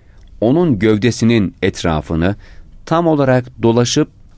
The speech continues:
başladığın yere gelemezsin." cevabını verdiler. Daha sonra göçebe, "Orada üzüm de var mıdır?" diye sordu. Hazreti Peygamber,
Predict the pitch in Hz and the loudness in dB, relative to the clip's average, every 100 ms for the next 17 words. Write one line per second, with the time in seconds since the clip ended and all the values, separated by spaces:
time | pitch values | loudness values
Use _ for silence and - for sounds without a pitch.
0 | - 82 117 - 131 139 156 160 131 139 | -8 -2 -2 -2 -2 0 0 2 2 2
1 | 131 120 127 131 80 - 87 65 - - | 0 0 2 2 0 -2 -4 -6 -10 -20
2 | - - - - 101 87 80 76 78 73 | -20 -20 -20 -8 -2 0 0 -2 -4 -2
3 | 73 69 80 73 69 - - - - - | -4 -4 -6 -6 -8 -14 -18 -20 -20 -20
4 | - - 135 180 - 120 85 69 67 95 | -20 -6 -2 -2 -2 0 0 -4 -4 -2
5 | - 80 107 143 - - - - - - | -2 -2 -2 -4 -10 -20 -20 -20 -20 -20
6 | - - 117 131 113 98 92 90 107 92 | -10 0 2 2 2 0 -2 0 0 0
7 | 85 95 156 165 107 85 - 78 73 - | 2 2 2 0 0 -4 -4 -6 -6 -4
8 | 78 67 - - - - - 107 110 151 | -6 -6 -10 -14 -20 -20 -6 -4 0 0
9 | 151 - 90 78 73 78 123 - | 0 0 0 0 -2 -2 -4 -6